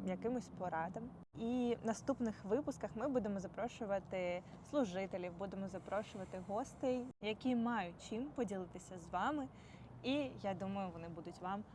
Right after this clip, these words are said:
корисні. І трошечки про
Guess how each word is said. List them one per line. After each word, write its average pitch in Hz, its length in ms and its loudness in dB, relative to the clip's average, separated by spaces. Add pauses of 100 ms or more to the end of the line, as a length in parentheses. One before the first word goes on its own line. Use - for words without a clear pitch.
(160)
корисні. 160 500 -6 (380)
І 269 200 -2 (560)
трошечки 240 420 -4 (100)
про 220 240 -2